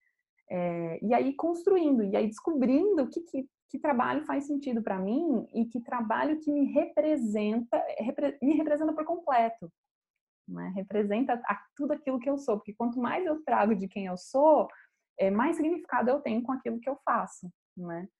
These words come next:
Então, é, é um processo muito customizado, muito individual, e a gente vai olhar, tipo, muito profundamente pra história, pra biografia, pra quem eu sou, e é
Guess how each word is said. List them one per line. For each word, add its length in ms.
Então, 460
é, 840
é 80
um 60
processo 400
muito 300
customizado, 720
muito 200
individual, 680
e 100
a 60
gente 180
vai 120
olhar, 300
tipo, 260
muito 400
profundamente 640
pra 140
história, 720
pra 140
biografia, 600
pra 140
quem 220
eu 160
sou, 480
e 240
é 300